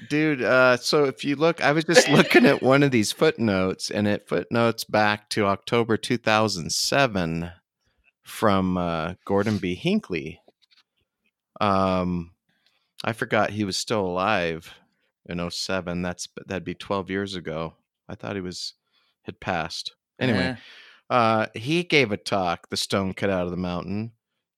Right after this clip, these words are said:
Speaker 1: Uh, this was
Speaker 2: Mm-hmm.
Speaker 1: eight years, you know, before the whole twenty fifteen debacle. Um,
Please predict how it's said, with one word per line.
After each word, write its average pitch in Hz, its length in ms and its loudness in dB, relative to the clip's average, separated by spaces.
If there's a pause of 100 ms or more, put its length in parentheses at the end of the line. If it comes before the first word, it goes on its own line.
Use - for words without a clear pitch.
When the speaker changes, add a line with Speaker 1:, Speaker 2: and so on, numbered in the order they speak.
(240)
Speaker 1:
Uh, 101 560 -2
this 98 200 -6
was 120 140 -4
Speaker 2:
Mm-hmm. - 20 2
Speaker 1:
eight 117 220 0
years, 113 420 2
you 113 100 0
know, 95 200 2
before 101 360 -2
the 95 100 0
whole 95 140 -2
twenty 101 320 0
fifteen 101 540 -2
debacle. 87 680 -2 (520)
Um, 92 580 -2